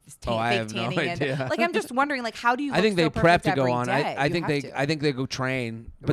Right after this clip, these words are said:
Speaker 2: the
Speaker 1: Right,
Speaker 2: men that
Speaker 1: yes.
Speaker 2: go on, like, I met, uh, Tyler.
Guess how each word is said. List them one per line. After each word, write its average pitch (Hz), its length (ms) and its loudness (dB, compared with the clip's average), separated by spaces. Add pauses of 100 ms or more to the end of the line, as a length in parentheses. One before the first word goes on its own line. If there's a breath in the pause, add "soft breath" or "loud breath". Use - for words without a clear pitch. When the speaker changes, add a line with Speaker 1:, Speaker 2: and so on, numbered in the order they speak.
Speaker 2:
the 160 80 4
Speaker 1:
Right, - 60 -2
Speaker 2:
men 160 180 2
that 170 80 2
Speaker 1:
yes. 156 120 -2
Speaker 2:
go 139 200 0
on, 139 240 2
like, 127 120 -4
I 123 120 -2
met, 135 320 -4 (600 soft breath)
uh, 117 360 2
Tyler. 156 720 4